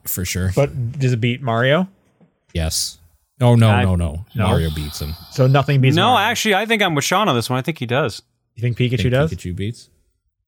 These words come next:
Speaker 2: Again,
Speaker 1: Why
Speaker 2: another
Speaker 1: did
Speaker 2: character
Speaker 1: Google
Speaker 2: without a personality,
Speaker 1: any of
Speaker 2: though.
Speaker 1: this?
Speaker 3: Mm.
Speaker 1: Yeah, no.
Speaker 2: Most recognizable ca-,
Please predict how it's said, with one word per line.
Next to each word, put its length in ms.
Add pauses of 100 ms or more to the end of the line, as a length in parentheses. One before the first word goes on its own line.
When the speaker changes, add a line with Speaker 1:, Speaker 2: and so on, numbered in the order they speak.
(960)
Speaker 2:
Again, 240
Speaker 1:
Why 80
Speaker 2:
another 160
Speaker 1:
did 80
Speaker 2:
character 260
Speaker 1:
Google 160
Speaker 2:
without 140
a 20
personality, 520
Speaker 1:
any 100
of 60
Speaker 2:
though. 80
Speaker 1:
this? 160 (680)
Speaker 3:
Mm. 320
Speaker 1:
Yeah, 300
no. 340 (920)
Speaker 2:
Most 240
recognizable 420
ca-, 200